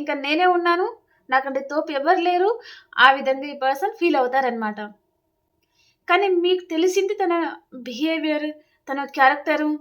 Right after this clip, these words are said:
మీరు తనని చదివేశారండి. మీరు చాలా తెలివైన వారు ఇక్కడ. The Hibiscus అంటే చాలా తెలివైన పర్సన్ తను. ఓకే, తను ఏంటో మీరు చదివేశారు, తన జీవితం,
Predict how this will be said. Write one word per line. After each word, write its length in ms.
మీరు 180
తనని 280
చదివేశారండి. 760
మీరు 260
చాలా 160
తెలివైన 400
వారు 160
ఇక్కడ. 180
The 140
Hibiscus 680
అంటే 160
చాలా 200
తెలివైన 320
పర్సన్ 380
తను. 160
ఓకే, 160
తను 180
ఏంటో 220
మీరు 200
చదివేశారు, 600
తన 100
జీవితం, 380